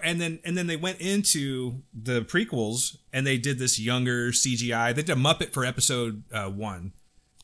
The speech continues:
and it was just kinda stupid looking. And then they ended up going to C G I once he started doing battles and shit. And I, I just never cared for it, you know. But they brought back the practical effects again.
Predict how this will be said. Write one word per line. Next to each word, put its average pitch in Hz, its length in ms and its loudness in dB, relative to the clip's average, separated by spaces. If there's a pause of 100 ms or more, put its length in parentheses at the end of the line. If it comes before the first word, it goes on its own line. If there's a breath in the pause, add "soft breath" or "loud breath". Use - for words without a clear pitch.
(400)
and 120 200 2
it 113 100 -2
was 113 180 0
just - 180 4
kinda 117 180 0
stupid 113 360 0
looking. 101 260 -4
And 107 100 0
then 123 100 2
they 120 120 2
ended 113 160 0
up 104 100 -6
going 110 220 -2
to 98 80 -2
C 110 180 0
G 107 180 -2
I 101 160 0
once 104 180 -2
he - 60 0
started 101 220 -2
doing 101 180 -4
battles 92 380 -6
and 90 80 -8
shit. 92 180 -6
And 107 100 -4
I, 117 160 -2
I 143 60 -2
just 160 180 2
never 156 180 2
cared 147 260 -2
for 95 220 -6
it, 82 140 -16
you 98 60 -4
know. 110 160 -6 (520 soft breath)
But 139 140 0
they 147 100 2
brought 139 460 0
back 131 340 0
the 113 100 -2
practical 113 560 -4
effects 104 380 -4
again. 87 180 -16